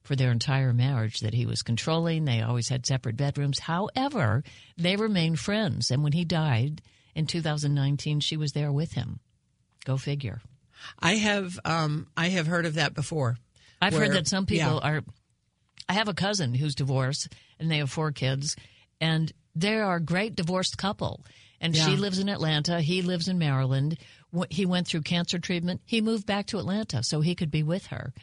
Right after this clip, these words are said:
Speaker 1: And she said, "This is the father of my children."
Speaker 2: Right.
Speaker 1: And he is always welcome here.
Speaker 2: That's right.
Speaker 1: And I will always take care of him. And they both said, "We get along <laughs> so much better now
Speaker 2: Not
Speaker 1: that we're
Speaker 2: being
Speaker 1: divorced."
Speaker 2: married.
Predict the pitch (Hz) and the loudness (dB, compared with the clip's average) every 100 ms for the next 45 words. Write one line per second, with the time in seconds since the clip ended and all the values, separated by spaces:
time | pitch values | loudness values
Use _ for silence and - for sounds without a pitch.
0 | - 175 214 208 196 175 202 254 285 - | -2 0 2 2 2 0 0 -2 -4 -2
1 | 180 165 170 160 156 - 180 147 101 - | -2 0 2 2 0 0 -4 -2 -6 -6
2 | - 185 196 - - 185 202 160 - 175 | -4 -2 -2 -4 -2 0 2 0 0 2
3 | 196 208 220 185 151 143 156 156 151 120 | 2 2 0 0 0 0 0 0 2 0
4 | 165 151 151 143 - 190 190 185 - 156 | 0 0 0 -2 -4 -2 0 0 -2 0
5 | 165 165 - 151 147 208 220 180 123 107 | 0 0 0 -4 -4 -8 -6 -2 -2 -2
6 | 87 - 175 165 - _ _ _ _ _ | -4 -2 0 0 -4 _ _ _ _ _
7 | _ - 170 196 185 214 - 185 170 214 | _ -4 0 2 2 2 0 0 0 0
8 | 226 214 294 - - - - - - 277 | 2 2 0 -4 -10 -4 -2 0 0 -2
9 | - 262 - - 208 - - - 180 180 | -2 -6 -4 -4 -4 -2 -2 -2 0 2
10 | 196 190 190 175 175 175 190 190 160 | 0 0 0 0 0 0 0 -2 -4